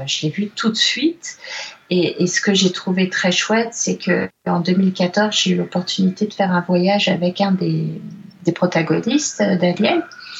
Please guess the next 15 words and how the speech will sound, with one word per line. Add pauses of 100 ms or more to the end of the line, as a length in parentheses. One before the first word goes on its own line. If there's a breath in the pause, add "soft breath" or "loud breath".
(380 loud breath)
On
a
été
au
Luxembourg, (260)
on
a
été
à
Vienne,
euh,
aussi
en
Autriche
et,